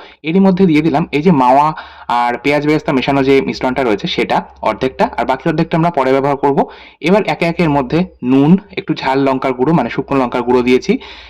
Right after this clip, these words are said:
এছাড়াও দিয়েছি একটু কাশ্মীরি লঙ্কার গুঁড়ো আর আমার হোমমেড বিরিয়ানি মশলা এক চামচ। এক চামচ বলতে এখানে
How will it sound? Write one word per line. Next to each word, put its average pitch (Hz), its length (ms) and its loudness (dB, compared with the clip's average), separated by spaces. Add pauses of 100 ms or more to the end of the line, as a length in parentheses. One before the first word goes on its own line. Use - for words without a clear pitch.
(120)
এছাড়াও 175 360 0 (120)
দিয়েছি 147 300 0
একটু 220 280 -2 (220)
কাশ্মীরি 147 360 -2
লঙ্কার 143 220 0
গুঁড়ো 156 340 -2
আর - 240 -2
আমার 113 200 -2
হোমমেড 180 420 4
বিরিয়ানি 131 260 0
মশলা 113 360 -2 (160)
এক 127 200 -6
চামচ। 95 340 -6 (100)
এক 156 200 -6
চামচ 185 260 4
বলতে 165 220 0
এখানে 156 260 0